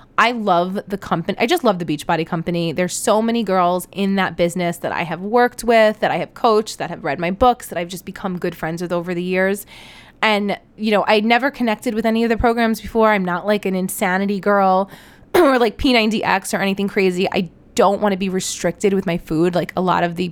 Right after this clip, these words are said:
plans have, like, containers or timed eating, and that's just so not me. So I never did Beachbody except for Shakeology. But with To Be Mindset, it's really just all about nutrition, and it's about eating a lot of food,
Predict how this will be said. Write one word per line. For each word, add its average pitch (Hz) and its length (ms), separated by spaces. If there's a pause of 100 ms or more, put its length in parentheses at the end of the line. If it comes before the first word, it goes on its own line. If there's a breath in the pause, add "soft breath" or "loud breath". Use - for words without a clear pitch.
(120)
plans 180 320
have, 170 140
like, 175 160
containers 247 760
or 175 80
timed 214 320
eating, 202 340
and 170 140
that's 180 240
just - 260
so 160 160
not 165 220
me. 180 320 (420 loud breath)
So - 220
I 220 100
never 226 640 (180)
did 185 600
Beachbody 185 460
except 185 240
for 202 80
Shakeology. 185 760 (580)
But 226 140
with 208 160
To 359 160
Be 320 80
Mindset, 233 380
it's 196 160
really 208 480
just - 320
all 196 240
about - 260
nutrition, 175 540
and 190 120
it's 180 120
about 185 240
eating 190 240
a 185 40
lot 180 220
of 170 80
food, 139 340